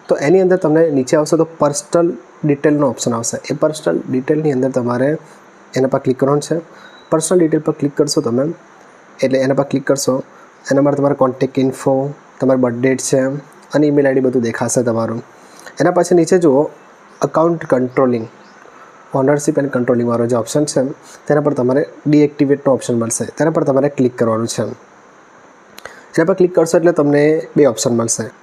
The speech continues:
એમાં તમારે ડિએક્ટિવેટવાળા નીચે ઓપ્શન પર ક્લિક કરવાનું છે. એના પર તમે જેવું ક્લિક કરશો એટલે તમારી સામે બે ઓપ્શન દેખાશે બીજા. ડિએક્ટિવેટ કરવું હોય કે ડિલીટ કરવું છે. ડિએક્ટિવેટ એટલે તમારે ટેમ્પરરી મહિના માટે બંધ કરવું છે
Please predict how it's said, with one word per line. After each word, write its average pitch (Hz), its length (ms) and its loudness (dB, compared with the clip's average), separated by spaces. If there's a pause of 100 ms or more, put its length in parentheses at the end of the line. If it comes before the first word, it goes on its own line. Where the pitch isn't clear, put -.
(180)
એમાં 160 160 2
તમારે 165 180 2
ડિએક્ટિવેટવાળા 135 720 0
નીચે 127 280 0
ઓપ્શન 123 220 -2
પર 127 100 0
ક્લિક 123 200 -4
કરવાનું 135 240 2
છે. 151 140 -2 (500)
એના 160 100 2
પર 180 120 0
તમે 180 220 2
જેવું 170 260 2
ક્લિક 151 240 2
કરશો 170 360 0
એટલે - 440 -2
તમારી 151 220 0
સામે 151 200 0
બે 147 120 4
ઓપ્શન 123 280 0
દેખાશે 120 360 -2
બીજા. 120 180 -4 (440)
ડિએક્ટિવેટ 170 540 2
કરવું 175 240 4
હોય 180 120 4
કે 170 120 -2
ડિલીટ 139 280 2
કરવું 117 200 2
છે. 120 120 -6
ડિએક્ટિવેટ 160 400 0
એટલે 160 180 2
તમારે 147 240 -2
ટેમ્પરરી 131 460 0
મહિના 120 300 0
માટે 123 240 -2
બંધ 117 200 -4
કરવું 120 240 -2
છે 120 200 -6